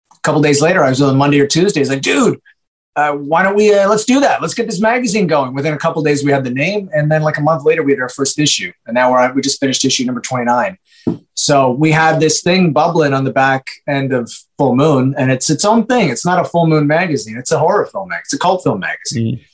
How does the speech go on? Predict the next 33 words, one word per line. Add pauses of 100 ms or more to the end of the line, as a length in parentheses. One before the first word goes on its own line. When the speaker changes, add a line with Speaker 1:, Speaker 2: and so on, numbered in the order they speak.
(500)
Speaker 1:
And,
but,
but
it's
my
magazine.
You
know,
I
target
specific (160)
types
of
movies,
and
there's
a
specific
language.
I
write (180)
a
bulk
of
it. (640)
And,
uh,
it
just
made
sense
to
me